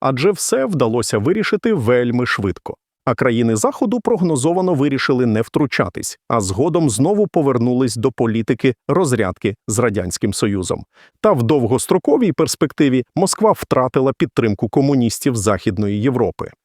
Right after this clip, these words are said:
А ще спровокувала розкол серед країн соцтабору, яким явно не подобалась перспектива такої братньої допомоги з будь-якого приводу.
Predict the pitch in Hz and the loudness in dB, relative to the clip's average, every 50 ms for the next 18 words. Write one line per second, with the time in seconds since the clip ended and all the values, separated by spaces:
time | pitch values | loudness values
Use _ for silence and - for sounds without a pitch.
0 | _ - - 214 - - - 277 269 - - - 240 233 220 220 - - 180 160 | _ -6 -4 -4 -4 -2 -2 -2 -2 -2 0 0 2 2 2 2 2 2 2 2
1 | 165 170 175 175 180 165 - - - 127 127 117 - - 127 127 113 - - 123 | 4 2 2 2 0 -2 -2 0 0 0 0 0 0 0 0 0 0 -2 -2 0
2 | 127 117 104 104 95 - - 135 113 - - - 220 220 180 180 190 185 175 - | 0 0 0 -2 -2 0 -2 -2 -2 -2 -2 0 0 2 2 2 2 2 0 -2
3 | _ - _ - 175 165 - - 165 143 113 98 104 127 123 120 113 117 123 123 | _ -16 _ -2 -2 0 2 2 2 2 2 2 2 2 4 4 2 2 2 2
4 | 123 127 131 - - 120 101 113 156 160 143 143 139 139 131 - - - 139 - | 2 2 0 2 0 0 2 2 0 2 2 0 0 0 -2 -2 -2 -4 -4 -2
5 | - - 127 - - - 117 104 92 98 98 - - - - 110 104 98 98 95 | 0 -2 -2 -2 0 -2 0 0 0 0 0 -2 -4 -2 0 -2 0 0 0 -2
6 | 87 92 95 90 - - 101 95 95 87 98 - 113 101 107 156 196 202 175 196 | -2 -2 -2 -2 -4 -4 -4 -4 -2 -4 -4 -2 -2 -2 0 2 0 2 2 2
7 | 170 117 107 104 95 110 120 120 104 107 127 123 - - 110 101 110 117 - - | 0 0 0 -2 0 0 0 0 0 0 0 -2 0 0 -2 0 0 -2 -2 -2
8 | 110 85 69 67 65 73 78 | -2 -2 -4 -6 -12 -14 -16